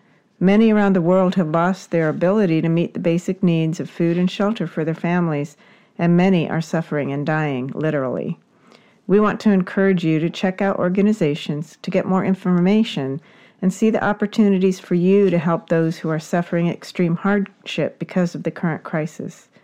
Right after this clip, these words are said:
We can suggest Compassion International and Samaritan's Purse as two tru-, trustworthy gospel organizations that are responding to those physical and spiritual needs. We encourage you to pray about supporting them financially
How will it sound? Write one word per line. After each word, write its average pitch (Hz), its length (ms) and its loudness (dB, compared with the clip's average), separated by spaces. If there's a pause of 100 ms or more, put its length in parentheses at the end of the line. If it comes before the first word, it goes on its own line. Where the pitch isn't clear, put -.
(640)
We 226 160 4
can 233 160 4
suggest 165 640 -2
Compassion 180 520 0
International 165 840 0
and 156 120 -2
Samaritan's 170 640 -2
Purse - 440 -6 (360)
as 165 160 -4
two 214 220 2
tru-, 190 260 0 (320)
trustworthy 180 800 0
gospel 165 400 -4
organizations 165 880 -2
that 170 140 0
are 170 80 0
responding 180 680 0
to 180 120 -4
those 160 220 -4
physical 185 460 -4
and 175 140 0
spiritual 160 540 -4
needs. 160 520 -4 (680)
We 185 120 4
encourage 208 520 2
you 202 80 4
to 180 60 0
pray 196 280 0
about 170 260 0
supporting 208 520 0
them 190 160 2
financially 185 760 0